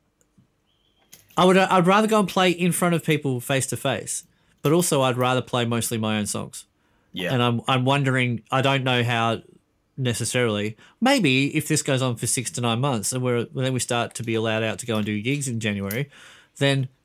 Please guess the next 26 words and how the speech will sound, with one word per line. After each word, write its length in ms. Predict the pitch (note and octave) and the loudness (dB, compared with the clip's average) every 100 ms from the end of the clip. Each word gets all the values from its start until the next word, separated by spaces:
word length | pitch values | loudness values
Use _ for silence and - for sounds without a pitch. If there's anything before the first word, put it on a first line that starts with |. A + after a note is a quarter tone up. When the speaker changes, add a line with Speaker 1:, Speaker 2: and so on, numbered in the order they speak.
| - - | -8 -6
Speaker 1:
maybe 360 | D3 C#3+ D#3+ D3 | -2 0 2 4
I 80 | C#3 | 4
will 140 | F3 | 2
be 100 | F#3+ | 2
able 120 | C3 A2+ | 2 2
to 40 | |
go 160 | A2+ A2 | 0 0
and 80 | G#2+ | 0
do 140 | A2 | -2
gigs 280 | A2+ A2+ A#2 | -2 -4 -4
and 100 | G#2+ | -4
people 220 | A2 A2 | -4 -2
will 240 | G#2 G#2 - | -2 -4 -6
come. 260 | - G#2 G2+ - - - - - _ _ | -4 -4 -6 -16 -20 -20 -20 -20 _ _
Um, 440 | B2 B2 A#2+ G#2+ - _ _ _ _ _ _ _ _ _ _ | -2 0 0 -4 -10 _ _ _ _ _ _ _ _ _ _
but 120 | D#3+ | 2
we've 160 | D3+ D3 | 4 4
also 680 | E3 - D3 C#3 C3+ C3+ - - - C#3+ - | 2 4 4 4 4 0 -2 -10 -14 -12 -2
established 600 | D3+ C3+ D#3 D3 C#3+ - | 0 2 2 4 2 2
that 120 | C#3+ | 0
most 300 | C#3+ D3 - | 2 2 2
of 60 | D3 | 0
the 60 | C3+ | 2
people 500 | C#3 C#3 C3 B2 - - _ _ - | 0 2 0 0 -4 -20 _ _ -6
who 200 | C3 C#3+ | 0 2
are 140 | C3 | 2